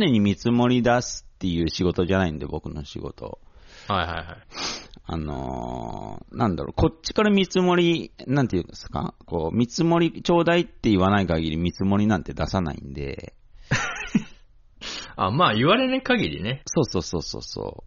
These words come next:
Speaker 1: う。
Speaker 2: ああ、そうですね。
Speaker 1: でも、まあまあ、その、そうですね。いい仕事なんで、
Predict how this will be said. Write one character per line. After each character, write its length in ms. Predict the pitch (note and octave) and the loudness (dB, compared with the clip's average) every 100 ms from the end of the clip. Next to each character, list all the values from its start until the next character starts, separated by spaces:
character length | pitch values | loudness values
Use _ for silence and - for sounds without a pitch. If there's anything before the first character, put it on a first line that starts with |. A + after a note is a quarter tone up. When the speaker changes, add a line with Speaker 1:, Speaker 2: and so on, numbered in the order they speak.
| - | -6
Speaker 1:
う。 40 | |
Speaker 2:
あ 480 | F2+ D2+ D2+ C#2+ E2 | -6 -6 -8 -12 -16
あ、 40 | |
そ 140 | - F2 | -10 -10
う 40 | |
で 60 | - | -10
す 120 | - | -12
ね。 200 | F2+ - - | -12 -12 -10
Speaker 1:
で 300 | A#2 - E3 | -10 -2 0
も、 260 | D#3 C3 | 2 2
ま 300 | B2 D#3+ F3 | 2 2 4
あ 40 | F3 | 4
ま 640 | F#3 D3+ A2+ F#2+ D#2+ D2+ | 4 4 4 4 2 -2
あ、 40 | |
そ 260 | - G2 D#2 | -4 -4 -2
の、 500 | D2 B1 A#1+ A1+ G#1 - | -4 -6 -6 -6 -8 -4
そ 180 | G#2 | -2
う 20 | B1 | -2
で 100 | - | -4
す 120 | - | -6
ね。 280 | G2+ G#2 G1+ | -4 -4 -4
い 180 | - B2 | -2 -2
い 60 | |
仕 140 | F#2+ D#2 | -2 -4
事 280 | D#2 - E2+ | -4 -4 -4
な 160 | E2+ | -2
ん 140 | D#2+ D#2 | -2 -2
で、 400 | F#2 - - | -2 0 -4